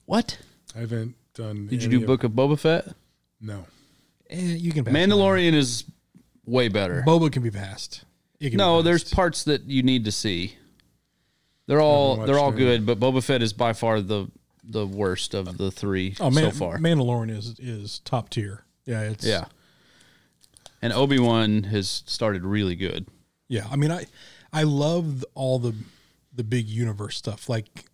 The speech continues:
Speaker 3: so the, uh, the video game, I just saw that they're coming out with a second one because the, I, the,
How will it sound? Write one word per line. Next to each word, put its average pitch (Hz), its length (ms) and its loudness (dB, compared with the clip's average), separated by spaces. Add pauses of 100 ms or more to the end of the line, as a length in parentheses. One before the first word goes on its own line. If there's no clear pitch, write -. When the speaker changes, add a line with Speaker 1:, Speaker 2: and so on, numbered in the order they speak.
Speaker 3:
so 120 400 -2
the, 117 320 -2
uh, 110 200 -2
the 117 280 -10
video 123 380 2
game, 101 500 -8
I 123 80 -6
just 113 160 -4
saw 120 160 -2
that 110 140 -4
they're 113 160 -2
coming 117 200 -2
out 113 120 -6
with 107 120 -6
a 107 40 -8
second 113 400 -6
one 107 200 -8 (560)
because 107 1040 -6 (320)
the, 110 320 -10 (300)
I, 120 60 -14 (200)
the, 110 360 -8